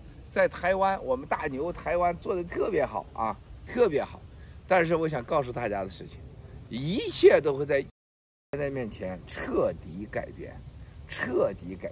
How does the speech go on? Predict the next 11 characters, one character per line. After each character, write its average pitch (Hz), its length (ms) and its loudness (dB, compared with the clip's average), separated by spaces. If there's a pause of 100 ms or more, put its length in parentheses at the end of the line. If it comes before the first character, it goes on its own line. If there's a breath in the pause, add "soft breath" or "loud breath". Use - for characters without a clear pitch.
(120)
变。 71 160 -12 (880)
所 185 160 0
以 202 40 4
说， 175 160 0
兄 175 140 -6
弟 170 120 -4
姐 127 140 -8
妹 135 100 -6
们， 117 180 -6 (680)
这 170 160 -2
个 143 460 6